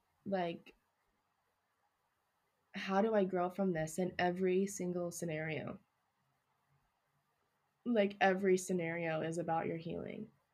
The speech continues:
Every thought and every conversation and all the things, your healing is, like, there, you know? Have you ever noticed that?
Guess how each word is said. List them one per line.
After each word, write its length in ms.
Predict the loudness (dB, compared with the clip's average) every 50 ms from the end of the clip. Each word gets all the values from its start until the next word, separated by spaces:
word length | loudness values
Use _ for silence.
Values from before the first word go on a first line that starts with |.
| _ _ _ _ _ _ _ _ _ _ _ _ _ -2
Every 800 | 0 2 2 2 2 2 2 4 4 4 4 4 4 2 0 -2 -4 -2
thought 400 | 0 0 2 2 2 0 0 -2
and 180 | -2 -4 -6 -4 -2
every 340 | -2 -2 -2 -2 -4 -4 -4
conversation 840 | -2 -4 -4 -4 -2 -4 -6 -4 -4 -4 -4 -4 -4 -4 -4 -4 -4 -2
and 140 | -2 -2
all 260 | -2 0 0 0 0 0
the 80 | -2
things, 600 | -4 -4 -4 -4 -2 -2 -4 -6 -8 -10 -14 -16 _ _ _ _ _ _ _ _ -6
your 180 | 0 2 2 2
healing 520 | 2 2 2 4 4 4 4 2 0 -2
is, 240 | -2 -4 -4 -4 -2
like, 220 | 0 0 0 -2 -4 _ _ _ -6
there, 600 | -2 2 2 2 2 2 0 -2 -4 -6 -10 -14 _ _ _ -4
you 160 | 0 2 2 2
know? 400 | 2 0 0 0 0 0 -2 -4 _ _ _ _ _ _ _ _ -4
Have 80 | 0 2
you 80 | 2
ever 180 | 4 4 6 6
noticed 420 | 6 4 4 2 2 0 0 0
that? 300 | -2 -2 0 0 -2 -4